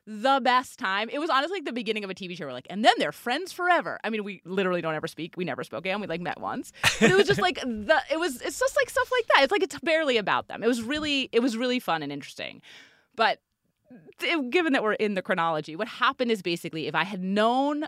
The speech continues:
enough, if I had known more people or understood,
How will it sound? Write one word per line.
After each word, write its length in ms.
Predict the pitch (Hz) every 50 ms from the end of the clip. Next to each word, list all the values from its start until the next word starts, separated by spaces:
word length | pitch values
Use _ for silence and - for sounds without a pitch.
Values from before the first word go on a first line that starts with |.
| - _ -
enough, 840 | 170 175 180 180 180 208 190 143 113 160 190 - - - - - _ _ _ _ _ _ _ _ _ _ _ _ _ _ _ _ -
if 100 | - -
I 80 | 285 302
had 160 | 320 381 349
known 560 | 311 262 220 220 220 214 214 214 208 202 202
more 240 | 196 180 175 170 165
people 500 | - - 151 147 - - 165 196 202 - -
or 100 | 165 - -
understood, 680 | 156 156 156 147 - - - 143 143 143 160 170 196